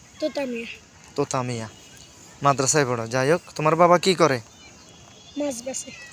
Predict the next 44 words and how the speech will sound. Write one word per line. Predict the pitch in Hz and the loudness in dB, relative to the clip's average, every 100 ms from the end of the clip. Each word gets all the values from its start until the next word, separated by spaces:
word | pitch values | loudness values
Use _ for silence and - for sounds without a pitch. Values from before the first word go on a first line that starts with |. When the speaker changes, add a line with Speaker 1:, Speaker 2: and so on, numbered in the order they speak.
| - - - - 135 | -20 -20 -20 -14 -2
Speaker 2:
মাছ | 139 131 | 0 2
বিক্রি | 147 143 127 | 0 0 0
করে, | 123 | 0
মাছের | 127 156 - 196 | 4 4 6 4
ব্যবসা | 180 - 139 | 4 2 -4
করে? | 110 107 - - - 240 | -6 -14 -18 -20 -20 -18
Speaker 1:
জি। | 240 233 - - - | -16 -18 -20 -20 -8
Speaker 2:
যাক, | 120 - 123 | -8 -8 -8
মাশাআল্লাহ, | 120 - 120 117 | -6 -6 -6 -6
ভালো। | 117 127 214 - - - - - - | -4 -4 -4 -10 -20 -20 -20 -20 -10
ঠিক | 139 135 | -2 0
আছে, | 143 | 2
ভালো। | 131 131 135 | 2 2 0
তুমি | - 175 | 0 2
হেফজখানায় | 170 165 - 190 196 | 4 2 2 2 4
পড়ো? | 202 175 107 - - - 269 | 4 4 2 -8 -20 -16 -14
Speaker 1:
না। | 262 - - | -14 -12 2
Speaker 2:
নুরানিতে, | 156 160 143 - 104 - | 6 6 4 -2 -8 -2
নুরানি | 143 151 151 | 2 4 4
থ্রি। | - 147 123 - - - - - - - - | 4 2 2 -4 -20 -20 -20 -20 -20 -20 -12
আচ্ছা, | - 135 | -4 -2
যাই | 127 131 | 2 2
হোক, | 147 | 2
ভালো | 135 135 | 2 2
করে | 143 151 | 2 2
পড়বে, | 151 147 | 0 2
মাশাআল্লাহ। | 160 156 156 139 151 175 - | 4 4 4 4 2 2 0
তোমার | 156 156 | 2 4
তো | 202 | 4
ভাগ্য | 190 180 | 4 6
ভালো, | 185 160 | 6 6
তুমি | - 175 226 - - - - | 4 4 4 2 -12 -12 2
তিনটা | 196 196 226 | 4 6 6
প্রশ্ন | 214 220 226 | 8 8 6
করলাম, | 214 220 220 | 6 6 6
তিনটা | 208 202 220 | 6 6 6
পারছে। | 202 185 165 | 6 4 2
কি | 165 | 4
রে, | 202 | 4
পুরস্কার | 170 196 196 - 190 | 4 4 4 4 4
তো | 196 | 4
এ | 196 | 6
পাবে, | 190 151 | 6 4
হ্যাঁ? | 156 | 2